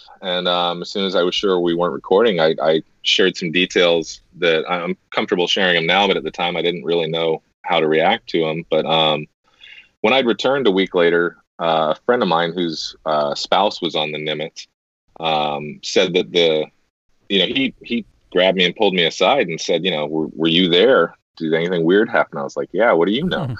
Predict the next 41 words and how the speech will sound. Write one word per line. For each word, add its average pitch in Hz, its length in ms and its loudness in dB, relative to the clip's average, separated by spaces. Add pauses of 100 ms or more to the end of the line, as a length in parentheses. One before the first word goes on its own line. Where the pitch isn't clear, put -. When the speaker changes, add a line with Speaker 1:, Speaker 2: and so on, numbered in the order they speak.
(540)
Speaker 1:
And 80 240 -4
he, 101 200 0
he 120 140 -2
said, - 260 2
uh, 80 300 4
"Well, 85 180 0
my 82 140 -2
wife 113 280 0
said 78 420 0
that, 73 220 0 (560)
that 80 300 0
you 82 120 -6
guys 90 220 0
were 85 60 -6
tracking 90 400 -2
some 80 200 -8
really 78 260 0
weird 73 300 -2
stuff - 300 0
in 76 120 -6
the 69 80 -8
sky 110 480 2
and 78 400 -4
stuff. 73 280 0
And 78 100 -6
when 76 120 -4
the 73 80 -4
pilots - 440 0
got 76 220 0
back, 78 300 0
they 76 80 -4
sequestered 85 580 -4
the 76 80 -6
pilots 85 560 0
and 82 80 -8
that 76 140 -6
the 76 180 -6
M 82 180 -6
As 87 320 0
had 80 220 0
to 73 160 -8